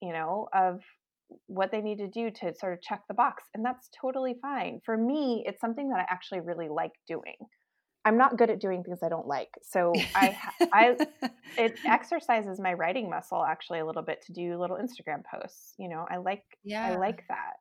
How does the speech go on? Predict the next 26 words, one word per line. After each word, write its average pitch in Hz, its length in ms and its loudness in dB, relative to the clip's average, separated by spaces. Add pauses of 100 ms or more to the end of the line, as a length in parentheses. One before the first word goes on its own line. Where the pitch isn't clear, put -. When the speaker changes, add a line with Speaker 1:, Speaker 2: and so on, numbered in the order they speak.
(760)
Speaker 1:
I 190 80 6
like 185 280 6
ho-, - 180 -4
the 185 120 -2
community 175 1040 -6 (260)
aspect - 760 -2 (100)
of 156 160 -2 (100)
it. - 240 -12
I 185 100 -2
like 160 240 -4
hearing 165 460 -8
from 160 180 -8
people - 680 -6
and, 139 200 -12 (720)
yeah, 226 340 10
but 240 140 4
no, 233 180 4
I'd 208 160 -10
never 214 600 2
set 196 240 0
out, 180 280 6
like, 165 320 -2
"I'm 233 140 -10
gonna 269 160 -8
build 190 520 -8 (120)
a 190 80 -10